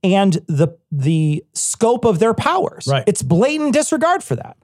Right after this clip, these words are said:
Speaker 2: Well, and I think what, part of what he's testing is the enforcement mechanisms underneath all these things, right?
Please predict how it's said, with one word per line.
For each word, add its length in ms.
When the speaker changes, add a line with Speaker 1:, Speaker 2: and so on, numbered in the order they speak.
Speaker 2:
Well, 120
and 60
I 40
think 100
what, 200
part 160
of 60
what 100
he's 120
testing 400
is 120
the 120
enforcement 540
mechanisms 580
underneath 360
all 160
these 200
things, 300
right? 260